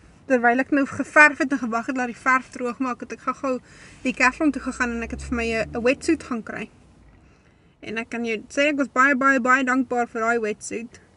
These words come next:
Want soos ons nou ons bootjies gekry het, soos ons nou die water ingevaar en dit is verskriklik moeilik om hy klein bootjie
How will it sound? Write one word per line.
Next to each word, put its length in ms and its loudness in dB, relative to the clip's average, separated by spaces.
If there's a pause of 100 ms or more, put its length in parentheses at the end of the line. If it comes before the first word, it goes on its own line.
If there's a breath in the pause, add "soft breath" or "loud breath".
(760 soft breath)
Want 260 -6
soos 160 -6
ons 160 0
nou 200 2
ons 300 -2
bootjies 360 0
gekry 340 2
het, 140 0
soos 140 -4
ons 200 -6
nou 140 0
die 100 0
water 440 0
ingevaar 640 2
en 220 -4
dit 240 -4
is 200 -12
verskriklik 480 -6
moeilik 300 0
om 120 -4
hy 120 -2
klein 220 -4
bootjie 360 -6